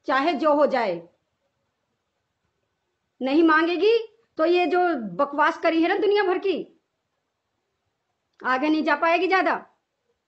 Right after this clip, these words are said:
अपनी तरफ को देख कि भाई तू क्या चीज है, खुद एक औरत है।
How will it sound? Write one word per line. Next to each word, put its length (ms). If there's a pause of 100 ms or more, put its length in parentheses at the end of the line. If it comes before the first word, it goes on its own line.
(1000)
अपनी 260
तरफ 240
को 100
देख 260 (800)
कि 40
भाई 120
तू 140
क्या 220
चीज 280
है, 340
खुद 200
एक 180
औरत 300
है। 300